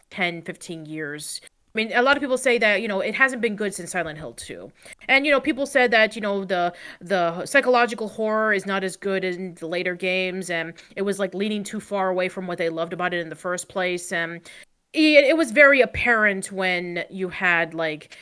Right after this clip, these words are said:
the Shattered Memories, no, not Shattered Memories, the, the P S P one that didn't do very well, and then the H D remastered collection was a disaster. And then you have, obviously, P T, which was supposed to be bringing it back, that got canceled, and then,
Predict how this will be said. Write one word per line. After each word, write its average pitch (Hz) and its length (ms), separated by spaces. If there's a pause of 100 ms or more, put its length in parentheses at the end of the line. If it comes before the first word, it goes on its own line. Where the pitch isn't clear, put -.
(180)
the 170 260
Shattered 190 420
Memories, 170 760
no, 175 160
not 156 160
Shattered 147 280
Memories, 147 340
the, 151 260
the - 80
P - 220
S 185 180
P 196 220
one 165 540
that 160 140
didn't 170 180
do 170 140
very 175 220
well, 170 240
and 202 160
then 208 140
the 175 200 (280)
H 240 260
D 226 380 (200)
remastered 214 720
collection 185 460
was 185 100
a 175 60
disaster. 165 1080 (420)
And 185 580
then 226 240
you 247 100
have, 202 540
obviously, 185 400
P 196 240
T, 196 240
which 175 180
was 180 120
supposed 175 220
to 165 60
be 160 140 (220)
bringing 165 280
it 156 120
back, 220 240
that 208 120
got 202 200
canceled, 214 420
and 196 100
then, 226 300